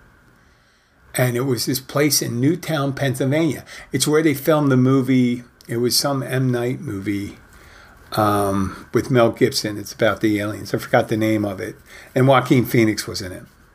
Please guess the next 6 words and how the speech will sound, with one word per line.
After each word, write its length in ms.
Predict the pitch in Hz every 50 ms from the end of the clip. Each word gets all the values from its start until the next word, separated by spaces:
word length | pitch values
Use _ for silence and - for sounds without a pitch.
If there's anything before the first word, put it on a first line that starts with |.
| _ _ _ _ - - - - - - _ _ -
And, 640 | - 139 135 127 120 123 120 117 113 113 113 120 120
uh, 320 | 110 110 107 107 104 - - - _ _ _ _ _ _
well, 180 | - 160 165 170
this 280 | - 131 208 170 131
brick 260 | - - 180 170 -
hotel. 580 | - 147 127 131 - - 117 101 - - - -